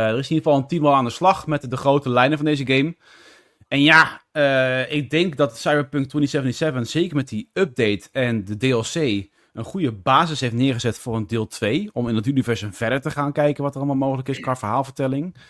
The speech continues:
Zeker ook qua dynamische quest en, eh, missies dan, zeg maar. Eh, het kan een soort van Assassin's Creed verhaal worden, waarbij deel één gewoon het universum neerzet en deel twee dan echt fantastisch wordt. Eh, ze gaan over naar Unreal Engine, dus wat dat betreft hebben ze ook geen glazen meer met wat ze eerst hebben neergezet.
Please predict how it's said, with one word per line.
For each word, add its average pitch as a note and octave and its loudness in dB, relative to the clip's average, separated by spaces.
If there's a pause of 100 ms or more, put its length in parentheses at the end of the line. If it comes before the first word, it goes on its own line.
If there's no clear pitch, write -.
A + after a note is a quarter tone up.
(220)
Zeker A#2 -6
ook G#2+ -4
qua G#2 0
dynamische A2 -4
quest A#2+ -2
en, G2+ -4
eh, G2 -4
missies B2+ -2
dan, B2+ -2
zeg A#2+ -4
maar. B2+ -4 (640)
Eh, A2 -2
het G#2+ -4
kan D3+ 2
een D3+ 2
soort C3+ -4
van A2+ -6
Assassin's A#2 -6
Creed C#3+ -6
verhaal B2+ -2
worden, C3+ -4
waarbij A2+ 0
deel A#2 -2
één A#2+ -2
gewoon A2+ -2
het G#2 -6
universum A2+ -6
neerzet A2 -4
en G#2 -6
deel A2 -4
twee A2 -6
dan G#2 -4
echt G2 -10
fantastisch - -8
wordt. G#2+ -14 (500)
Eh, G#2+ 0
ze A2 -4
gaan A#2 -2
over G#2+ -2
naar A2 -4
Unreal A2+ -2
Engine, C#3+ 0
dus A2+ -8
wat G#2 -10
dat A2 -4
betreft A2 -8
hebben G#2 -4
ze - -8
ook A#2 -12
geen A2 -4
glazen A#2 0
meer A2 -2
met G#2+ -2
wat G#2+ -10
ze - -10
eerst C3 -4
hebben A#2+ -6
neergezet. A2+ -6